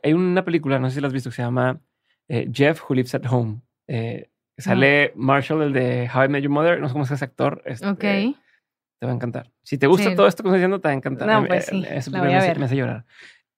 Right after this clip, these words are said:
Speaker 1: Película, serie, documental, este, pieza de arte que haya marcado un antes y un después en tu vida.
Speaker 2: Mm, bueno,
Speaker 1: No
Speaker 2: yo
Speaker 1: tiene que ser todas, ¿eh? Puede ser puros libros
Speaker 2: Puros
Speaker 1: o
Speaker 2: libros. Ah, ok.
Speaker 1: tres películas o una serie, pero que hayas dicho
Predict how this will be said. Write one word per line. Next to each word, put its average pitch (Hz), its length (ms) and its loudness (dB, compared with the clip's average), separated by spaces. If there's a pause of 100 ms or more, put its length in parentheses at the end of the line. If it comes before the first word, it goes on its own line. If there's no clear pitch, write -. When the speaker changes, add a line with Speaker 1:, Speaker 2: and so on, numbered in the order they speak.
(180)
Speaker 1:
Película, 175 640 2
serie, 139 480 2
documental, 123 880 -2 (340)
este, - 500 -10 (100)
pieza 131 260 2
de 127 60 6
arte 123 240 0
que 123 100 -4
haya 123 80 2
marcado 127 360 0
un 127 100 2
antes 123 220 0
y 123 40 -6
un 131 60 -4
después 117 200 -8
en 117 60 -8
tu 120 80 -8
vida. - 220 -8 (320)
Speaker 2:
Mm, 247 960 4 (180)
bueno, 240 300 4
Speaker 1:
No - 80 8
Speaker 2:
yo - 60 6
Speaker 1:
tiene 196 140 6
que 185 80 2
ser 180 120 4
todas, 123 280 2
¿eh? 131 80 2
Puede 139 160 2
ser 139 300 2 (500)
puros 147 200 4
libros 165 360 8
Speaker 2:
Puros 226 180 6
Speaker 1:
o 127 40 4
Speaker 2:
libros. 120 400 4
Ah, 240 280 4
ok. 196 40 -4
Speaker 1:
tres 143 160 2
películas 147 500 2
o 120 80 0
una 127 200 0
serie, 131 280 0
pero 127 260 -6
que 127 200 2
hayas 135 160 4
dicho 143 560 0